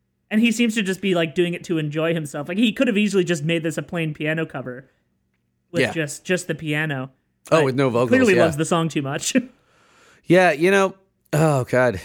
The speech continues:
Speaker 2: Yeah, when I was talking to him, uh, well, I just had Hutch Harris of the Thermals on for Mammal, and he does Mammal, of course, Astral B. Um, I mean, Hutch did his own guitar version. He did a cover of, which was awesome that he did a cover for the episode he was on.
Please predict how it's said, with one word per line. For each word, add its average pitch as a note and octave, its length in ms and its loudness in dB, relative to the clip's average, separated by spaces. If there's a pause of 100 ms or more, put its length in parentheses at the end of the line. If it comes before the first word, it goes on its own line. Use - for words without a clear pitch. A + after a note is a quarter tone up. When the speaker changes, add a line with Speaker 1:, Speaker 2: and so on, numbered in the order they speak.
(180)
Speaker 2:
Yeah, B2+ 180 4
when B2 160 0
I E3+ 40 0
was D#3 120 0
talking D3 300 2
to G#2 200 -2
him, F#2+ 240 -6 (680)
uh, G#2 640 0
well, C3 100 4
I C#3 160 4
just C#3+ 260 -6
had C3 160 2
Hutch C#3 220 0
Harris B2 280 0
of G#2 60 -8
the G#2 100 -4
Thermals B2+ 460 -2
on G2 280 -4
for G#2 160 -6
Mammal, A2+ 540 -2 (340)
and A2+ 420 -4
he A#2 180 -4
does A#2 280 0
Mammal, G#2+ 460 -4
of B2 100 -6
course, A2+ 340 -2
Astral G#2 320 -4
B. G#2 260 -6 (460)
Um, A2 380 -6 (1080)
I C3+ 40 -6
mean, C3+ 120 0
Hutch C#3 280 0
did C#3+ 120 0
his A#2 140 -2
own B2+ 140 0
guitar D3 360 0
version. A2 340 -4
He A2+ 140 -4
did C3+ 220 2
a C3 40 -2
cover B2+ 380 0
of, G#2+ 320 -4
which A2 340 -8
was G#2 160 -8
awesome A2 420 -2
that G#2 120 -6
he G#2+ 80 -6
did G#2+ 140 -6
a G#2+ 40 -8
cover G#2+ 280 -4
for A2 100 -8
the G#2+ 120 -8
episode A2+ 300 -8
he G#2+ 120 -6
was G2+ 100 -10
on. G2+ 240 -8